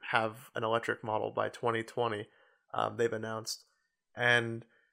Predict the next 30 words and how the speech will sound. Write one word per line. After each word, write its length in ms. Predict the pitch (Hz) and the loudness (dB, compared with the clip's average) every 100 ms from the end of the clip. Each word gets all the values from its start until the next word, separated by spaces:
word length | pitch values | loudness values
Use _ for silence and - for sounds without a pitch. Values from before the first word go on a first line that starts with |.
| _ | _
companies 540 | - 139 143 139 127 - | 2 2 6 4 4 4
such 220 | 127 - | 2 2
as 200 | 123 117 - | 0 -2 2
Audi 540 | 127 131 127 123 123 | 4 4 2 -2 0
and 420 | 123 123 120 113 | 0 2 0 -2
Volkswagen 720 | 123 131 - 123 117 113 113 - | 2 2 2 0 0 -2 -6 -4
are 280 | 65 65 - | 2 2 4
also 360 | 127 123 123 | 2 4 2
announcing 400 | 117 113 113 113 | 2 0 0 0
their 160 | 110 113 | 0 2
own. 220 | 113 113 - - _ 131 | 0 -2 -10 -20 _ 6
Audi, 340 | 131 135 127 | 8 8 4
for 180 | - 123 | 6 6
example, 440 | 120 120 117 117 | 8 4 4 2
has 180 | 127 113 | 4 4
an 60 | 113 | 6
electric 400 | 113 117 120 120 | 4 4 4 2
S 160 | 113 | 2
U 100 | 117 | 0
V 240 | 117 120 120 | 2 4 4
that's 200 | 117 - | 2 2
going 360 | 117 117 113 113 | 2 2 0 -4
to, 180 | 117 117 | -2 6
they're 140 | 127 | 8
reporting 580 | 127 - 151 143 123 117 | 6 4 6 6 4 0
to 160 | - 117 | -4 4
go 200 | 120 113 | 6 6
three 360 | - 143 139 135 | 2 2 4 4
hundred 420 | 131 131 123 120 | 2 2 2 4
miles 540 | 117 120 127 147 - | 8 10 10 6 0